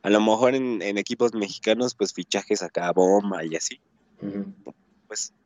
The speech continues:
Speaker 1: eh, las bromas en la prensa se remontan al siglo, eh, diecinueve, cuando en el periódico El Liberal, el periodista Mariano de Cavia publicó un veinticinco de noviembre de mil ochocientos noventa y uno un artículo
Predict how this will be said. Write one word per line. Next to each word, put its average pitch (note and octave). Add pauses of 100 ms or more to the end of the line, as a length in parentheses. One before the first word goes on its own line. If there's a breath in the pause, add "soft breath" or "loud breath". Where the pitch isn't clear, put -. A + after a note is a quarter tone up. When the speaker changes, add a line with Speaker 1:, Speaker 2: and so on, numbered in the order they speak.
(340)
Speaker 1:
eh, A#2
las B2
bromas E3+
en B2+
la G#2+
prensa D3 (480)
se -
remontan C3
al G2+
siglo, B2+ (360)
eh, G2+
diecinueve, C3 (320)
cuando A2+
en A2+
el G#2+
periódico C3
El G2+
Liberal, G#2 (180)
el G#2
periodista G#2+
Mariano A2
de G2+
Cavia B2+
publicó G#2+
un C#3
veinticinco C3+
de A#2+
noviembre A2+ (340 loud breath)
de A2+
mil E3
ochocientos C#3+
noventa G#2+
y A2+
uno C#3
un C#3
artículo C#3+